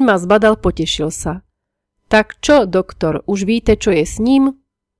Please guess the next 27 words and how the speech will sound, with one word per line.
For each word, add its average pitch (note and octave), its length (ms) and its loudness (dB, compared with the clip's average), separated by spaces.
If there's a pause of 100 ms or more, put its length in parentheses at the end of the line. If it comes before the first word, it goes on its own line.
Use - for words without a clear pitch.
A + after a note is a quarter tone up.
(320)
„Je G#3 160 4
to - 160 2
samička B3 640 0
a - 160 -4
bude G3 240 2
rodiť,“ F3+ 480 0
odpovedal G#3+ 640 0
som - 160 -2
opatrne. D#3 720 -2 (880)
„Pane A#3+ 260 4
Bože,“ F3 540 0
vykríkla F3+ 560 -4
babka - 400 -2
a - 80 -4
prežehnala E3 720 -2
sa. F3 240 -8 (400)
Kristýnka B3+ 560 2
ju G#3 100 6
chytila G#3 460 -2
za F#3 160 4
ruku A#3 400 -2
a F3+ 160 -2
Jožo G#3+ 240 4
na G#3+ 160 4
mne G3+ 160 0
visel F#3+ 320 -2
pohľadom. D#3+ 720 -2